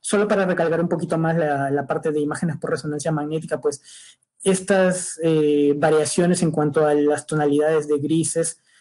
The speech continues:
que se encuentran en las imágenes por resonancia magnética, pues dependen mucho del campo, eh, magnético que se está sintiendo en estas áreas, ¿no? O sea, no va a ser el mismo campo magnético, y, y me refiero antes de colocar el, las nanopartículas magnéticas,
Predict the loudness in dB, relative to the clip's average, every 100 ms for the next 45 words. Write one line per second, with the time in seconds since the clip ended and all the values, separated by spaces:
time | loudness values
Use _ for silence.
0 | _ -4 -2 0 0 0 0 2 0 0
1 | -2 -2 0 0 0 0 0 0 -2 0
2 | -2 0 -2 0 0 0 -2 -2 -4 -2
3 | -2 -2 -4 -4 -2 0 2 2 -2 -2
4 | 0 4 2 2 0 0 0 -2 -2 -2
5 | 0 0 2 2 2 0 _ _ _ _
6 | _ 0 2 2 2 2 2 2 2 2
7 | 2 0 -2 -4 -2 -2 0 0 0 0
8 | 2 2 2 2 0 -2 -4 -4 -2 0
9 | 0 -2 -2 -4 -8 _ _ -4 0 0
10 | 0 0 0 0 0 -2 0 0 0 0
11 | -2 -2 -2 -2 0 -2 0 0 0 0
12 | 0 0 -2 -2 -2 0 0 0 0 -2
13 | -4 -6 -8 -6 -6 -6 -8 -10 -10 -10
14 | -16